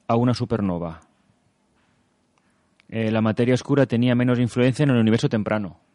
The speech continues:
Eso es otra de las conclusiones que han sacado con este estu-, con un estudio, que la materia oscura tenía menos influencia que la que se pensaba en lo, en el universo primigenio. Una supernova que continúa de actualidad,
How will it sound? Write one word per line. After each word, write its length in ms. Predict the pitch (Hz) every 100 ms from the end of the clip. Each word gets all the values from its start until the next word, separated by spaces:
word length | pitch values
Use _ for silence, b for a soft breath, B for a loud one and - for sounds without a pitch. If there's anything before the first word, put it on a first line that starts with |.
| _ -
Eso 140 | 95
es 60 | 92
otra 200 | - 98
de 80 | 104
las 100 | 101
conclusiones 440 | - 98 98 101 104
que 80 | 92
han 40 |
sacado 320 | 98 90 104
con 140 | 98 92
este 160 | 92
estu-, 180 | 92 -
con 160 | - 95
un 140 | 98
estudio, 380 | 92 87 82 78 b b b
que 100 | -
la 140 | 95 92
materia 240 | 92 104
oscura 240 | 104 113
tenía 260 | 117 110 117
menos 380 | 107 123 131 120
influencia 720 | 117 120 123 127 127 135 135 _ _ _ -
que 80 | 110
la 140 | 104
que 80 | 101
se 120 | 107
pensaba 460 | 101 104 117 117 127
en 140 | - 104
lo, 200 | 98 95 b b b -
en 80 | 104
el 40 |
universo 300 | 104 101 -
primigenio. 540 | 110 101 90 95 92 85
Una 200 | 120 147
supernova 800 | 156 151 147 147 147 156 160 156
que 80 | 131
continúa 640 | 120 117 113 127 156 165
de 260 | - 113 147
actualidad, 640 | - - 104 92 92 92